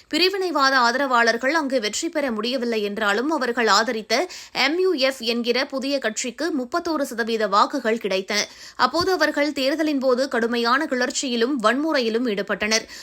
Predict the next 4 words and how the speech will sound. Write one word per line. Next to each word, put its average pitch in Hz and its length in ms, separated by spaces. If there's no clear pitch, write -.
அவர்களுக்கு 320 580
பள்ளத்தாக்கில் 294 580
ஆதரவு 240 420
வளர்ந்தது. 226 640